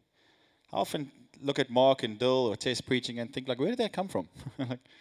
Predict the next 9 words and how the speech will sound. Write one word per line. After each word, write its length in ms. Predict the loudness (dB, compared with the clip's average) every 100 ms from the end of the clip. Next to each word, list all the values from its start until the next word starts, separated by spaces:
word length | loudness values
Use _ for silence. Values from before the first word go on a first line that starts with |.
| _ _
how 80 | -10
do 80 | -8
you 60 |
find 240 | 0 0 0
it? 80 | 0
Anyway, 260 | 0 0 -6 _ _ -20 -20 -20 -20 -2
it's 100 | 6
fascinating 360 | 6 6 6
how, 120 | 6